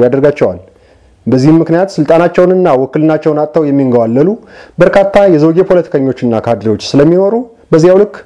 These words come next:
አኩራፊዎች ይበዛሉ። አኩራፊዎቹን ሁሉ በመንግስታዊ መዋቅር ውስጥ መሰግሰግ ካልተቻለ ደግሞ ለጋውን ህብረ ብሔራዊ ፓርቲ ያዳክሙብኛል።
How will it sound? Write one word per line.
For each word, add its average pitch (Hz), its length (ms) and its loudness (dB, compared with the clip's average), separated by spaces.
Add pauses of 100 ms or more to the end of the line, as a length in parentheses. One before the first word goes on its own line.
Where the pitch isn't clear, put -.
(100)
አኩራፊዎች 160 420 0
ይበዛሉ። 98 380 -2 (340)
አኩራፊዎቹን 143 640 2
ሁሉ 196 220 -2 (100)
በመንግስታዊ 143 560 0
መዋቅር 156 320 -2
ውስጥ 165 280 -2
መሰግሰግ 131 540 -2
ካልተቻለ 127 500 0
ደግሞ 190 200 -2 (500)
ለጋውን 190 400 4
ህብረ 180 220 0
ብሔራዊ 156 360 0
ፓርቲ 135 380 -6
ያዳክሙብኛል። 143 720 0